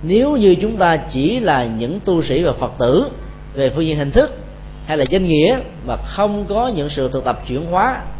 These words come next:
với những cái kết quả giải quyết nỗi khổ, mang lại niềm vui, thì lúc đó chúng ta đang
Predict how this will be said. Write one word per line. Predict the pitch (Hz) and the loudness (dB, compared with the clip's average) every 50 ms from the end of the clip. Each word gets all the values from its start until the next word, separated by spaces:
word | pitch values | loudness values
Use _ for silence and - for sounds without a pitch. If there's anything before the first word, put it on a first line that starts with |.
| - - | -10 -6
với | - 160 151 | -4 -4 -4
những | 135 120 | -2 -4
cái | 139 156 151 - | -6 -8 -6 -2
kết | 277 311 302 208 151 | -2 -2 -2 -2 -2
quả | 123 120 113 - 131 202 247 - - - - - - - - - - - - - - - - - - - - - | 2 2 4 4 4 2 2 -2 -6 -12 -14 -14 -16 -16 -14 -14 -14 -14 -16 -16 -16 -16 -16 -16 -16 -16 -16 -6
giải | - 117 123 139 175 | 0 2 4 4 4
quyết | 180 190 240 269 294 - 202 165 | 2 2 0 0 0 -2 -4 -4
nỗi | 120 131 151 | -2 -2 -2
khổ, | - - 120 127 147 190 233 - - - - - - - - | 2 4 4 6 6 6 4 2 -2 -8 -12 -14 -14 -10 -4
mang | 131 156 160 151 | -2 0 0 2
lại | 135 127 | 2 0
niềm | 127 131 120 120 | 0 0 -2 0
vui, | 131 156 160 156 135 - - - - - - - - - - - - - | 2 4 4 4 4 0 -6 -12 -12 -12 -14 -14 -14 -16 -16 -16 -4 0
thì | - 160 165 160 156 143 131 117 107 101 120 | 4 4 6 6 6 4 2 0 -2 -2 -4
lúc | 160 160 156 | -4 0 2
đó | 151 147 160 180 185 - - - - - - - - - | 2 4 4 2 0 -2 -8 -14 -16 -16 -16 -16 -10 -8
chúng | 175 156 | -4 0
ta | 156 151 139 | 2 2 2
đang | 135 139 139 131 127 127 | 2 2 0 0 -2 -4